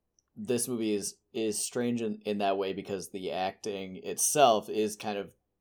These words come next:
it's just better <laughs> than, than the rest of the movie. Like, the movie doesn't quite get there, like, the sum of all of its parts,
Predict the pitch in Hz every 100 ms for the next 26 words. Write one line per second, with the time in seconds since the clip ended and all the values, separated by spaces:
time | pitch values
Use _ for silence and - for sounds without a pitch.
0 | _ _ _ _ _ _ - 104 123 -
1 | - 95 90 85 135 101 - 127 95 92
2 | 175 - 123 110 101 - 101 85 85 78
3 | 180 117 107 104 117 123 117 107 98 -
4 | _ _ _ _ _ _ _ - _ _
5 | - - - - 117 107 101 - 120 107
6 | 110 85 - 78 190 107 - - 104 82
7 | 76 67 60 67 - - - - -